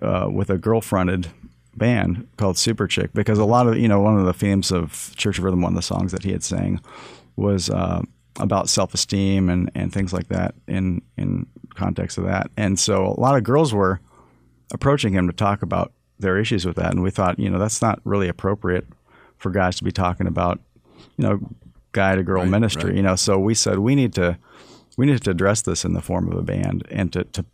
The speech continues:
Speaker 1: put a girl in front that has that same vision and that,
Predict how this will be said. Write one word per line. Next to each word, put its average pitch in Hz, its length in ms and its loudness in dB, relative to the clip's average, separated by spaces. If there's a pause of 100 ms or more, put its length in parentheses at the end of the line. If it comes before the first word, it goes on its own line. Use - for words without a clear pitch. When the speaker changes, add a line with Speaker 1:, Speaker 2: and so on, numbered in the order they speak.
Speaker 1:
put 117 220 -2
a 95 60 0
girl 101 300 2
in 90 100 0
front 87 380 0 (600)
that 95 160 -2
has 98 220 0
that 92 180 0
same 101 460 2
vision 92 540 0 (100)
and 98 200 0
that, 95 200 0